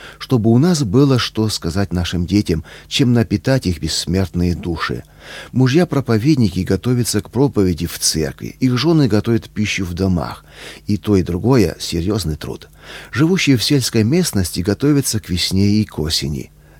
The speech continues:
Не больше ли должны мы готовиться послужить нашим детям, приготовив им духовную пищу вовремя?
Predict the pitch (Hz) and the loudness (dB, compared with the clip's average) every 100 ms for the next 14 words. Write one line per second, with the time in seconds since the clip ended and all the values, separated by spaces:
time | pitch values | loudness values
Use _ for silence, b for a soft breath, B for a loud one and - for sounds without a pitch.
0 | - 131 113 156 175 - 123 113 101 104 | 0 2 4 4 4 4 4 4 4 2
1 | 92 120 131 101 92 90 120 139 131 - | 2 2 4 4 2 0 0 0 0 -2
2 | 110 98 92 95 90 87 87 82 78 80 | -2 -2 -2 -2 -2 -2 -2 -2 -2 -2
3 | 82 147 151 143 98 87 85 110 135 135 | 2 2 2 0 0 -2 -2 0 2 2
4 | 123 - 120 120 117 90 90 90 87 - | -2 -4 -2 -2 -4 -4 0 0 -2 -4
5 | 95 - 110 82 76 71 76 67 67 | -4 -2 -2 -2 -4 -4 -6 -8 -10